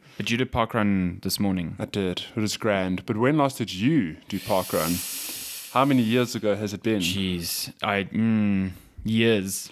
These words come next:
Speaker 1: Must have
Speaker 2: Actual
Speaker 1: been
Speaker 2: years.
Speaker 1: months.
Speaker 2: <laughs>
Speaker 1: Months. I think the la-, mm,
Speaker 2: Actual months.
Speaker 1: I don't know. I haven't run in a very long time. The last time I
Speaker 2: Running.
Speaker 1: remember running was Soweto Marathon in November.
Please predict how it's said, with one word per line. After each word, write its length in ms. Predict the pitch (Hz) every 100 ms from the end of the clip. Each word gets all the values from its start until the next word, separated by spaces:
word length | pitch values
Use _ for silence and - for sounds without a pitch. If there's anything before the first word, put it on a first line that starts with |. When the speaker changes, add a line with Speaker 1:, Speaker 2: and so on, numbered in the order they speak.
| -
Speaker 1:
Must 160 | 110 123
have 140 | 131
Speaker 2:
Actual 220 | 101 151
Speaker 1:
been 100 | 135
Speaker 2:
years. 80 | 113
Speaker 1:
months. 720 | 123 123 110 - 131 127 214
Speaker 2:
<laughs> 40 | 110
Speaker 1:
Months. 560 | 113 117 107 - - - - -
I 40 |
think 160 | 139 185
the 60 | 165
la-, 220 | 131 -
mm, 320 | 123 123 117
Speaker 2:
Actual 240 | 113 175
months. 420 | 160 - - - -
Speaker 1:
I 180 | 113 120
don't 140 | 127
know. 260 | 127 110 104 - -
I 120 | 120
haven't 220 | 131 120
run 200 | 110 110
in 120 | 101
a 40 | 95
very 260 | 95 98
long 240 | 90 92 95
time. 360 | 95 95 95 - _ _ - _
The 80 | -
last 240 | 113 123 139
time 140 | 127
I 60 | 117
Speaker 2:
Running. 40 |
Speaker 1:
remember 260 | 117 117 110
running 260 | 107 113 110
was 140 | 101
Soweto 380 | - 104 101 98
Marathon 440 | 92 101 - 95
in 140 | 95 98
November. 600 | 95 98 214 202 156